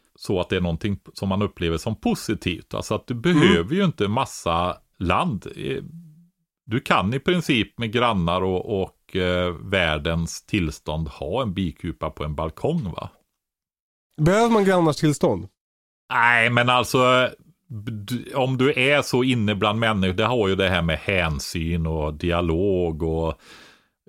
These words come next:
Speaker 1: alltså, ha, är en granne allergisk så kanske du inte bör ställa bikupan på balkongen vägg i vägg och sådär, va? Eh, det är ju normalt att man tar hänsyn till varandra, för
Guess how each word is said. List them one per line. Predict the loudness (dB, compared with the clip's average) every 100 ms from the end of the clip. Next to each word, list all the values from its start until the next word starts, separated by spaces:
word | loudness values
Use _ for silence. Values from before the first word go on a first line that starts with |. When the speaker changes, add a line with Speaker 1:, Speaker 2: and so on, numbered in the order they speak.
| -12
Speaker 1:
alltså, | -12 -4
ha, | -2 0
är | 0 2
en | 2 2
granne | 2 4 2 2 2
allergisk | 2 4 4 4 0 -2 -4 -4 -6
så | -4
kanske | -2 -2 -4 -4
du | -2
inte | -2 -4
bör | -4 0 0 0 -4 -8
ställa | -12 -2 -2 0 0 0 -2 -4
bikupan | -4 -4 -4 -4 -6 -4 -6 -6 -8
på | -4 -4 -2
balkongen | -2 -4 -2 -4 -4 -6 -6 -8 -10
vägg | -4 -4 -4 -6
i |
vägg | -4 -6 -8 -10
och | -10
sådär, | -10 -12 -12 -12 -14
va? | -16 _ _ _ -18
Eh, | -16 -16 -18 -20 -20 -20 _ _ _ _
det | -4
är | -2 -2
ju | 0
normalt | 2 2 2 2 0 -2
att | -4
man | -6 -4 -6
tar | -6 -4
hänsyn | -2 -4 -4 -8
till | -4 -4
varandra, | -2 -2 -4 -6 -8
för | -4 -2 -4